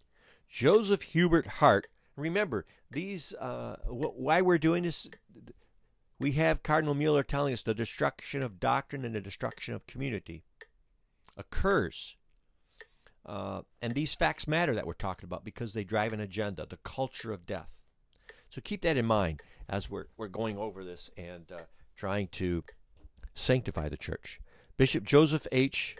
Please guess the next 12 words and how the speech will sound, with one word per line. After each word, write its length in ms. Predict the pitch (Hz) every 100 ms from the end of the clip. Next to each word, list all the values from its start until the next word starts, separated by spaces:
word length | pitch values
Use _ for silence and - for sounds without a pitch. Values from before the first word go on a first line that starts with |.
| - _
dressed 280 | - 131 -
the 80 | 113
church 320 | - 104 -
in 120 | 82 - - -
holiness. 540 | 95 87 73 - - _ _ _ - _ - - -
Bishop 320 | 110 127 -
Joseph 380 | 104 123 139 -
H. 240 | 107 107
Hart, 220 | 98 92 -
Diocese 480 | - 98 107 113 -
of 60 | 104
Cheyenne. 540 | - 95 95 90 78